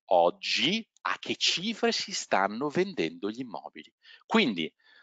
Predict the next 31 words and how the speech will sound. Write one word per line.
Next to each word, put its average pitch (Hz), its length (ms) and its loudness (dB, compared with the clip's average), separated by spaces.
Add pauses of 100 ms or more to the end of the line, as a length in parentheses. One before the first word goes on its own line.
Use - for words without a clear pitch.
(160)
io 131 100 2
lo 190 80 8
dico 175 220 2
anche 131 220 4
ad 110 80 6
Alessandro, 117 480 4
il 95 60 -4
mio 98 120 -2
broker 151 340 2
che - 140 0
è 92 60 4
in 95 140 -2
linea, 87 480 0 (520)
bisogna 139 540 4
cercare, 104 720 4
e 85 60 2
lo 98 100 -2
dico 127 240 -2
a 92 40 -2
voi, 92 560 2
a - 240 -20
tutte 208 380 -4
le 101 80 4
agenzie, 117 880 2 (180)
di 113 160 -8
fare 80 580 2
un 226 220 0
database 107 680 4
del 117 240 4
venduto 117 760 0
di 147 340 -8